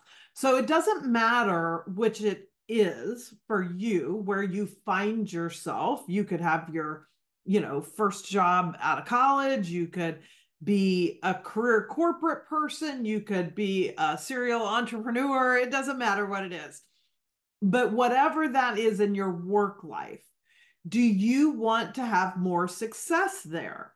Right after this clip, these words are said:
And if you say yes, then that's where we want to follow through then with that second question of, okay, so what do I really want? It's very hard for us to actually experience success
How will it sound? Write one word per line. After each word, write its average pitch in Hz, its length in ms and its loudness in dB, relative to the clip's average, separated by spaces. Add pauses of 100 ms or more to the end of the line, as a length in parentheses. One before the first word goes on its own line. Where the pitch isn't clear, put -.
(580)
And 247 220 2
if 247 280 0
you 240 160 0
say 226 300 2
yes, 214 760 0
then 233 500 0
that's 233 360 0
where 226 180 0
we 214 140 0
want 202 200 0
to 190 180 -6
follow 180 400 -2
through 208 340 -4
then 180 240 -2
with 165 160 -4
that 165 240 -4
second 160 400 -8
question 285 400 -2
of, 175 160 0 (300)
okay, 214 200 2
so 220 160 0
what 214 300 4
do 247 160 2
I 226 140 4
really 185 500 0
want? 196 400 -2 (380)
It's 214 160 -2
very 285 400 0
hard 226 560 0
for - 320 -6
us 143 560 0 (1160)
to 214 200 -8
actually 202 760 2
experience 233 920 -2
success - 880 -6